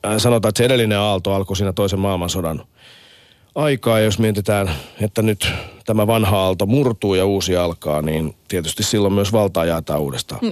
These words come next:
Speaker 2: kenelle sitä jaetaan? Mi-, mikä rintali-, rintamalinjat on?
Speaker 1: No, taloudellinen valta on yksi, että, että sanotaan, että data on uusi öljy.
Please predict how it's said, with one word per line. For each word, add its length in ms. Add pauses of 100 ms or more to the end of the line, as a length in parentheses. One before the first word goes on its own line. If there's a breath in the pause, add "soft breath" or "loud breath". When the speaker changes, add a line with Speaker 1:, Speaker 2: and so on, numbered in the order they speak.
Speaker 2:
kenelle 260
sitä 140
jaetaan? 340
Mi-, 100
mikä 340
rintali-, 340 (140)
rintamalinjat 720
on? 260 (100)
Speaker 1:
No, 140
taloudellinen 600
valta 260
on 100
yksi, 220
että, 200
että 140
sanotaan, 300
että 180
data 300
on 100
uusi 240
öljy. 320